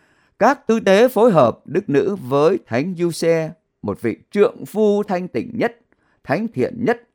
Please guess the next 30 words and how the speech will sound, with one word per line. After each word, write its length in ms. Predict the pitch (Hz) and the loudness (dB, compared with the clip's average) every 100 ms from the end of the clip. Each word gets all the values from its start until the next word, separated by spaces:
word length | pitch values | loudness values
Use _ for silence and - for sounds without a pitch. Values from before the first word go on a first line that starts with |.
| _ | _
trong 200 | 151 156 | -6 -2
nam 280 | 151 156 147 | -2 -2 -6
giới 320 | 127 131 180 | -4 -4 -4
của 200 | - 190 | -8 -10
loài 240 | 87 92 82 | -8 -8 -8
người. 240 | 90 78 - _ _ _ _ _ _ _ _ _ _ _ _ _ _ _ | -10 -10 -14 _ _ _ _ _ _ _ _ _ _ _ _ _ _ _
Sau 240 | - 139 | -2 2
đó, 300 | 131 120 147 - _ _ _ _ | 4 4 2 -4 _ _ _ _
với 100 | 226 | 2
một 220 | 247 127 - | 4 4 4
thái 160 | 151 226 175 | 4 4 4
độ 300 | 127 - _ _ - | 4 2 _ _ 2
đoan 280 | 202 202 | 4 4
chính 300 | 190 180 208 | 2 0 0
và 160 | 208 101 | -4 -6
trầm 340 | - 107 87 | -2 -2 -2
tư, 260 | 82 175 156 - _ _ _ _ _ | -2 0 0 -4 _ _ _ _ _
Đức 260 | - 233 - | 0 0 0
Maria 600 | - 185 185 185 180 175 165 | 0 4 4 4 4 4 2
giã 180 | 127 - 220 139 | -2 -2 -4 -2
từ 220 | 120 101 | -2 0
các 280 | 156 202 - | -2 -2 0
tư 160 | 165 | 0
tế 320 | 165 139 175 196 | 2 0 0 -4
và 160 | 101 95 | -6 -2
bà 300 | 98 90 87 | -2 -2 -4
giáo 320 | 98 113 190 | -4 -4 -4
Anna, 440 | 156 151 151 147 151 _ _ _ _ _ | -6 -2 -2 -2 -6 _ _ _ _ _
xin 240 | _ 170 156 | _ -2 -2
họ 260 | 107 - | -4 -6